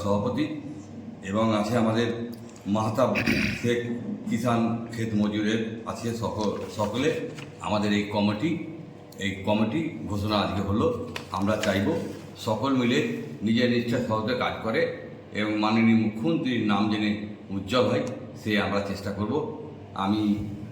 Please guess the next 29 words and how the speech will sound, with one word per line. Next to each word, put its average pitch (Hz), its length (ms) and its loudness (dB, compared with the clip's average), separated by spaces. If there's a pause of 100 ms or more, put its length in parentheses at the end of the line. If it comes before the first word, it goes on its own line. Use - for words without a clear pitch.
(440)
এই 104 300 2
জেলা 104 340 4
চেয়ারম্যান 101 380 4
হিসেবে 101 240 0
ঘোষণা 95 320 -2
করলাম। 98 280 2
আমি, 120 220 4 (540)
আমি 98 200 2
চাইব 131 260 2 (340)
সকলকে 143 520 0 (520)
এগিয়ে 101 320 2
আসুক 170 280 2 (320)
এবং 98 400 0
মানুষের, 104 460 -2 (500)
আমাদের 98 400 0
মাননীয় 98 340 0
মুখ্যমন্ত্রীর 101 560 -2
ক্যান্ডিডেটকে 101 500 -2 (380)
বিপুল 101 360 0
পরিমাণে 98 340 0
আমাদেরকে 90 340 0
জিতাতে 95 300 -6
হবে। 117 220 -2 (540)
এবং 98 460 -2 (140)
আমরা 101 580 0
সব 98 120 0
মিডিয়া 104 280 4
ভাইকে 101 260 0
বলবো, 90 500 -2